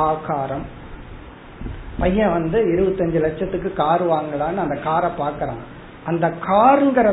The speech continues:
தாட் பையனுக்கு சந்தோஷத்தை கொடுக்குது, அப்பாவுக்கு துக்கத்தை கொடுக்குது. காரணம் என்ன?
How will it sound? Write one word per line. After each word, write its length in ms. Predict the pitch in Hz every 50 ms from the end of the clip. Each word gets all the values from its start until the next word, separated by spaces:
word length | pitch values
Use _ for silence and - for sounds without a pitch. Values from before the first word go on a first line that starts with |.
| - -
தாட் 420 | - 202 220 247 269 269 - 254 233 240 - - - - - - -
பையனுக்கு 480 | - 165 180 190 208 202 196 202 190 175
சந்தோஷத்தை 520 | 156 147 151 156 180 180 175 175 - 180 165
கொடுக்குது, 460 | - 156 147 143 - 151 139 - - - - - - - - - - -
அப்பாவுக்கு 600 | - 156 156 - 180 185 185 160 147 147 127 175 160
துக்கத்தை 420 | 135 143 131 - - 156 - 151 143
கொடுக்குது. 440 | - 143 131 127 - - - - - - - - - - - - - - - - - - -
காரணம் 380 | - 175 190 202 196 196 180 170
என்ன? 160 | 160 160 160